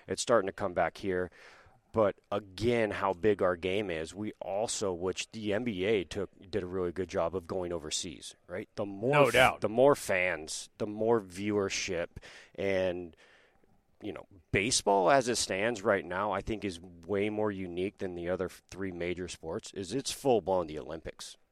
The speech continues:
Speaker 1: It is so far from the, you know, best American-born dudes, right? I mean, we're all over the place with dudes that are getting represented on the field.
Speaker 2: Three best players going right now here in Nashville: Ohtani, Yamamoto,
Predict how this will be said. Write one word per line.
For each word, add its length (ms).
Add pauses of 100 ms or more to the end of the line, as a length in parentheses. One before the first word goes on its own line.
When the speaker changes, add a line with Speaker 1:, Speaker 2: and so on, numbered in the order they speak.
(120)
Speaker 1:
It 180
is 120
so 460
far 420
from 300
the, 120 (100)
you 140
know, 120
best 340
American-born 800
dudes, 420 (440)
right? 220
I 80
mean, 240
we're 240
all 220
over 320
the 100
place 400
with 140
dudes 200
that 80
are 60
getting 200
represented 500
on 120
the 80
field. 340 (240)
Speaker 2:
Three 220
best 280
players 380
going 260
right 200
now 260
here 240
in 80
Nashville: 580 (360)
Ohtani, 840 (360)
Yamamoto, 840